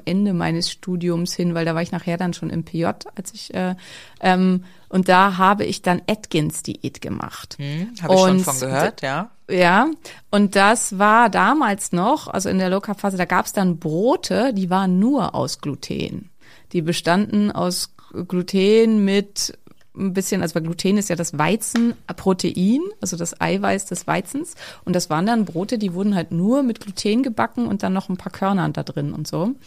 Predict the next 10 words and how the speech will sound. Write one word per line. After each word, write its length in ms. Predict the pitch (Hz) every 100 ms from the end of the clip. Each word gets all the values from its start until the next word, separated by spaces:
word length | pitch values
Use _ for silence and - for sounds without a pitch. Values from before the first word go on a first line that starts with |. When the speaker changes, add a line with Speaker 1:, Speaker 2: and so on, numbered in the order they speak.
| - - - -
Speaker 1:
Und 340 | 175 170 -
die 80 | 175
konnte 280 | 175 185 208
man 120 | 180
sich 160 | 180 170
über 200 | 165 156
so 140 | 160
Low-Carb-Versande 2250 | 156 170 185 - 180 180 180 - - - - 185 - - - 185 165 - 180 165 170 190 185
damals 400 | 175 170 170 165
bestellen. 580 | - 165 - 165 190 294